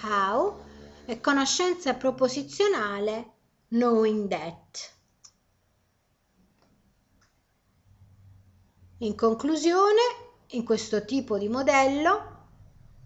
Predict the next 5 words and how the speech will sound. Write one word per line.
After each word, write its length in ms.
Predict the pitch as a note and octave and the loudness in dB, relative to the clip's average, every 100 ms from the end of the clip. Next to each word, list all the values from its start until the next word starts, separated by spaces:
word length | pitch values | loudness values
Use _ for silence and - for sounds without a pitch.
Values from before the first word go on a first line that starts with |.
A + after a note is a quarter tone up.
| - - - - - - - | -20 -20 -20 -20 -20 -18 -10
il 140 | A#3+ | -10
processo 680 | - A3 A3 F4 F4 - A3+ | -4 -2 2 2 0 -2 -2
della 200 | G3+ G#3 | 0 0
formazione 840 | - A#3 A#3+ C4 C4+ - E4 D#4 D#4 | 0 0 2 -2 -6 -4 -2 0 0
implica 640 | F4 F#4+ G4 - G4+ G4+ | 2 2 0 0 0 0